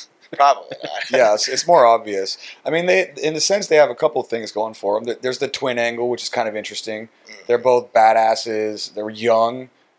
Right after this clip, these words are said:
Speaker 2: You know, they're good looking. They're twins. They've been training together since they were young. They have these, like, videos on YouTube of them beating the shit out of each other. Have you seen some of those videos?
Speaker 1: No, I haven't.
Speaker 2: Oh, man, you can watch videos of them training in their garage.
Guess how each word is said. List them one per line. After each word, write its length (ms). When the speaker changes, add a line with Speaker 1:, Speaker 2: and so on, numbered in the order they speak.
Speaker 2:
You 100
know, 140
they're 140
good 280
looking. 420
They're 120
twins. 540
They've 120
been 140
training 400
together 360
since 260
they 140
were 280
young. 440
They 80
have 240
these, 180
like, 200
videos 420
on 100
YouTube 320
of 80
them 220
beating 260
the 60
shit 260
out 120
of 80
each 120
other. 120
Have 100
you 80
seen 120
some 160
of 60
those 140
videos? 500
Speaker 1:
No, 80
I 220
haven't. 360
Speaker 2:
Oh, 220
man, 220
you 80
can 100
watch 240
videos 240
of 60
them 140
training 320
in 60
their 100
garage. 640